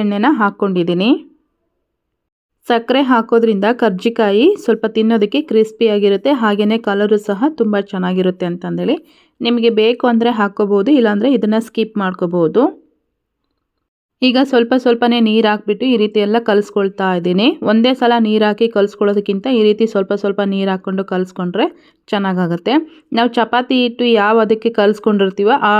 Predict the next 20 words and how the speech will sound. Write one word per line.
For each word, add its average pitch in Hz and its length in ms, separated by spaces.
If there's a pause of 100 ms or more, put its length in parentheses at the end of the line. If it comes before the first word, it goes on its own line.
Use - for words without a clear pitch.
(100)
ಅದಕ್ಕೆ 196 320
ಕಲಿಸ್ಕೊಂಡ್ರೆ 196 480 (100)
ಸಾಕಾಗುತ್ತೆ. 180 520 (100)
ನೋಡ್ತಾ 196 340
ಇದ್ದೀರಲ್ವಾ, 180 440 (1000)
ಈ 226 140 (120)
ಅದಕ್ಕೆ 208 240 (120)
ಕಲಿಸಿದ್ದೀನಿ 202 540 (100)
ನಾನು. 196 160 (200)
ಇವಾಗ 240 220 (220)
ಒಂದು 208 160 (100)
ಪ್ಲೇಟ್ 226 320
ಮುಚ್ಚಿ 285 300 (180)
ಒಂದು 214 140 (100)
ನಾಲ್ಕು 208 340
ಗಂಟೆಗಳ 202 360 (120)
ಕಾಲ 190 140 (140)
ಅದನ್ನ 208 220 (120)
ಸೈಡಿಗೆ 196 360
ಎತ್ತಿಟ್ಕೊಳ್ತಾ 180 580